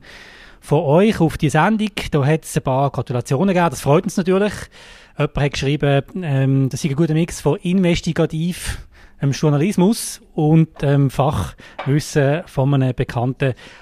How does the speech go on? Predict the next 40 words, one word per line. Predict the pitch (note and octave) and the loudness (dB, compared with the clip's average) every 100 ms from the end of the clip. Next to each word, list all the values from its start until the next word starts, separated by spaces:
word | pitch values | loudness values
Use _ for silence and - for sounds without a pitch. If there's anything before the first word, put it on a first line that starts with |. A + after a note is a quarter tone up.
| - - | -20 -4
Anlage-Insider. | A2+ B2+ B2 B2+ B2+ B2 - _ G3 G3 E3 D#3 C3 A#2+ | 0 2 0 0 -2 -4 -8 _ 4 6 6 4 4 2
Das | C#3 D3+ - | 0 -2 0
freut | D3+ G3 G3+ | 2 4 4
uns. | G#3 - - D#3 | 2 0 -4 0
Ähm, | C#3+ D3 D3 | 2 2 0
auch | F3 C#3 D3 | 0 2 2
der | D3 C#3 | 2 0
Willi | D3 | 2
Surbeck, | D#3+ F#3 E3+ - | 4 4 4 2
mein | C#3+ | 0
ehemaliger | C#3 C3+ | 0 0
Chef | C3+ D3 - | -2 -2 -2
vom | C#3+ | -4
Tele | C3+ B2 | -2 -2
Basel, | A#2 A#2 - | -2 -4 -4
hat | C3 - | -6 -4
da | C3 | -4
wohlwollende | C3 C3+ C3 B2+ A#2+ | -2 0 0 0 0
Worte | B2+ - | -2 -4
gefunden. | - C3+ B2+ A2+ - - - - | -2 0 0 -2 -6 -20 -20 -10
Er | - | -6
hat | B2 A#2+ | -4 -2
früher | B2 | 0
immer | C3+ B2+ A2+ - - - - | 0 0 -4 -16 -20 -20 -16
das | - | -2
B | C3+ | -2
K | C3+ | 0
B | C3 | -2
Invest | B2+ C3+ D3 | 0 0 -2
gemacht. | C#3+ C3 A2 - - A2+ | -2 -2 -4 -16 -16 -4
Dankeschön, | C3+ D#3+ C#3+ | 0 2 2
Willi. | C#3+ C#3 B2+ - - - - - | 2 0 -2 -6 -20 -20 -20 -18
Ich | - | -4
denke, | C3 C#3 | -2 -2
wir | C3 | -2
machen | C3 C#3 | -2 -2
einfach | B2+ A#2+ | -4 -4
weiter | C#3+ D#3+ | -6 -4
so, | C3 G#2 | -4 -2
oder? | B2+ | -4